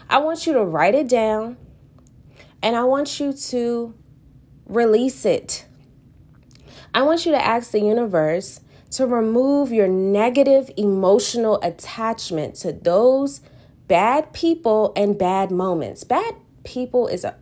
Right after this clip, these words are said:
is strong, you know. Calling someone just bad because of how they treated you or how they behaved in a certain situation is kinda, like,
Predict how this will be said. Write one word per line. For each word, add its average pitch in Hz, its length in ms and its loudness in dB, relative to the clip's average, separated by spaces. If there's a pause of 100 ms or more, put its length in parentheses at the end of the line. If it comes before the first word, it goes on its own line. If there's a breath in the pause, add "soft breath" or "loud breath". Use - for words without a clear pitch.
is 165 160 -6
strong, 190 600 -10 (100)
you 190 120 -6
know. 196 260 -6 (500 loud breath)
Calling 220 300 2
someone 190 360 -4
just 156 280 -8
bad 151 440 0
because 143 360 -6
of 139 140 -8
how 165 220 -4
they 165 140 -2
treated 175 460 -8
you 180 220 -4
or 156 300 -4
how 165 200 -4
they 170 160 0
behaved 160 600 -6
in 151 100 -6
a 151 60 -6
certain 156 280 -6
situation 156 800 -8 (280 loud breath)
is - 140 -14
kinda, 147 300 -8
like, - 500 -8